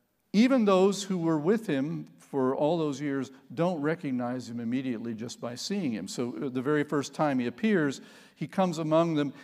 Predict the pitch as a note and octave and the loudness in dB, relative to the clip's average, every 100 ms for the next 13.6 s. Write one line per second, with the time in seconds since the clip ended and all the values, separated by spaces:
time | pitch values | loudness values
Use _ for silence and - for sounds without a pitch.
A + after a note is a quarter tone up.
0 | - - D3+ - F#3 F3+ F3+ D3 C#3+ C3 | -14 -6 -6 2 4 4 0 -2 -2 -4
1 | D#3 D3 C#3 B2+ B2 - E3 E3 D2+ - | 0 0 0 -2 -4 2 2 2 -2 -10
2 | - E3 E3 C#3 C3 - C3 C3 C3 B2+ | 4 8 8 6 -2 -4 -4 -4 -2 -2
3 | B2 B2+ D#3+ G3+ F#3 C3 B2+ C3 C3 C3+ | -2 -6 -4 0 0 0 -2 -4 0 0
4 | B2+ B2 F3+ F3+ A2+ - - - _ _ | -2 -2 0 0 0 -8 -16 -20 _ _
5 | _ _ _ _ _ _ _ _ _ _ | _ _ _ _ _ _ _ _ _ _
6 | _ _ _ - - F3 D3+ E3 - - | _ _ _ -14 0 0 0 -4 -8 -14
7 | E3 E3 A#3+ C4 A#3 - F#3 F#3+ - C3 | -2 4 4 4 -2 -4 0 0 0 -2
8 | C#3+ C#3 C#3+ G#3+ F3+ - C3 C3+ E3+ G3+ | -2 -2 -2 -2 -2 -6 -4 -2 0 0
9 | G3 D3 B2+ - - A2 G#2 - F2+ A#2 | -2 -6 -6 -8 -8 -8 -8 -10 -10 -10
10 | E3+ _ _ _ _ _ - D#3+ D#3+ E3 | -16 _ _ _ _ _ -12 -8 -4 -2
11 | D#3 C#3+ C#3 - - _ C#3+ A2+ G#3+ A3 | -2 -4 -6 -8 -20 _ -12 0 2 2
12 | F3 D#3+ - D3+ C#3 D#3+ C#3+ F3+ G#3 G3 | 0 -4 -2 -2 0 -2 0 0 2 0
13 | E3+ C3+ - A2+ B2+ C#3+ | -2 -4 -4 -6 -6 -6